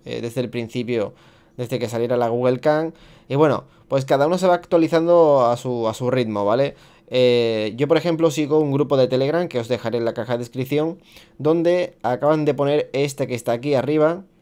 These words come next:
que no es la más estable, porque aquí, eh, si leemos aquí arriba, ¿no? Os voy a hacer un pequeño resumen. Eh, si nos vamos a este apartado de Telegram, nos va a llegar al grupo que os, os estoy diciendo, ¿vale? Cada vez que lleguen a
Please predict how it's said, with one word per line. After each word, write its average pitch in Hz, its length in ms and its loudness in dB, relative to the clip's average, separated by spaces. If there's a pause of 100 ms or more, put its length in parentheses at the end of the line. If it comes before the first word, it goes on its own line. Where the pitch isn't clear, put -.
(340)
que 123 160 -2
no 127 120 0
es 147 180 -2
la 113 360 2
más 131 240 -4
estable, 143 520 0
porque 113 500 -6
aquí, 131 460 -8 (180)
eh, 110 440 -10
si 113 260 -12
leemos 113 320 -4
aquí 113 160 -6
arriba, 117 280 -2
¿no? 117 120 -4
Os 123 80 -8
voy 113 100 -4
a 104 80 -2
hacer 113 240 -6
un 110 80 -8
pequeño 107 240 -6
resumen. 123 440 -8 (640)
Eh, 117 720 0
si 143 160 -8
nos 135 120 -2
vamos 160 200 0
a 170 40 -4
este 165 120 -2
apartado 151 320 2
de 143 80 4
Telegram, 151 420 0
nos 123 180 -2
va 123 60 2
a 135 40 0
llegar 139 260 2
al 131 100 0
grupo 127 260 -4
que 127 180 0
os, 107 140 -10
os 117 220 -4
estoy 123 220 -2
diciendo, 143 480 -2
¿vale? 135 180 0
Cada 113 140 -2
vez 113 80 -4
que 117 80 -6
lleguen 113 260 -2
a 104 260 -6